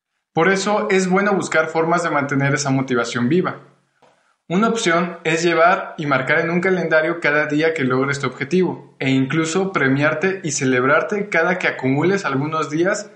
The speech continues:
de haberlo logrado. Tip número siete. Ten momentos para reflexionar, replantear y agradecer.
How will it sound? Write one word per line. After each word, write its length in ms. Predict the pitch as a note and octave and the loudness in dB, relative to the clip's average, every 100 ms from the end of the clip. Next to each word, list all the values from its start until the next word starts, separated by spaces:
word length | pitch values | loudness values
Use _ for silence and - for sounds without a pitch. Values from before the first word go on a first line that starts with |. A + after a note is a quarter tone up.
| _ - | _ -4
de 100 | C3 | -2
haberlo 300 | C3+ C#3 C3 | 0 2 0
logrado. 500 | A#2+ A#2+ A#2 A#2 - _ _ _ _ _ _ _ _ - | 0 0 -2 -4 -12 _ _ _ _ _ _ _ _ -4
Tip 240 | F3 F#3+ | -2 0
número 320 | F3+ E3+ D#3+ C3 | 0 0 0 0
siete. 580 | D3+ D3+ A#2 - - _ _ _ _ | 0 0 -2 -6 -12 _ _ _ _
Ten 160 | - F3+ | -2 2
momentos 460 | G#3 G3 F#3 G3+ G3+ | 4 2 2 0 0
para 260 | D3 C3 | 2 2
reflexionar, 1120 | B2+ B2 B2+ A#2+ B2 C3 D#3 G3+ - - _ - | 2 0 -2 -2 0 2 2 0 -6 -16 _ -6
replantear 960 | C3+ C3 C3+ A#2+ C#3+ E3 G#3+ - - | -4 0 0 -2 0 2 2 -2 -8
y 100 | D3+ | -2
agradecer. 760 | B2+ B2 A#2 A2+ C3 A#2+ - | 0 2 0 0 -2 -2 -4